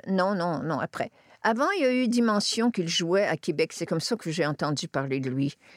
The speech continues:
On est allé voir Dimension, je l'ai fait venir à Montréal. Puis après ça, c'est tellement intéressant avec ses blocs.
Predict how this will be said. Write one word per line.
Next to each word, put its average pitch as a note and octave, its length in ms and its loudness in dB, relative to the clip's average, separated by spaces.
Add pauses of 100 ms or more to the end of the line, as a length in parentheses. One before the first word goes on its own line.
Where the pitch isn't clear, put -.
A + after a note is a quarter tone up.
(180)
On - 60 -4
est - 20 2
allé E3+ 140 0
voir F3 180 0
Dimension, D#3+ 560 0
je F#3+ 100 -2
l'ai D3+ 120 -2
fait D3 140 0
venir E3 260 -2
à D3 40 0
Montréal. C3+ 520 -2 (240)
Puis F3 100 2
après E3 240 0
ça, F3+ 240 0 (220)
c'est - 160 -8
tellement F3+ 260 0
intéressant E3 560 -2
avec E3 220 -2
ses - 180 -4
blocs. C#3+ 320 0